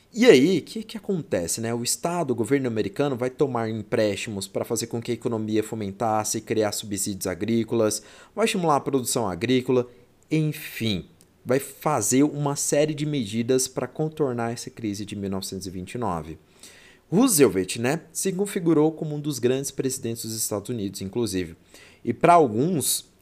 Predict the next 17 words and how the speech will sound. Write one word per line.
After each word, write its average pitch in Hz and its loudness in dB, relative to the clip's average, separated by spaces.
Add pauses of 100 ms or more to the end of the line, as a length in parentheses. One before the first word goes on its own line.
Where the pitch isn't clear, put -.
ele 127 0
é 120 4
um 147 -2
dos 156 -6
responsáveis 123 -4
por 117 -4
conseguir 127 -2
tirar 107 -2
os 107 -6
Estados 107 -4
Unidos 95 -4
dessa 98 -2
grande 92 -4
crise, 80 -6 (400)
que 117 0
vai 120 6
caracterizar 139 2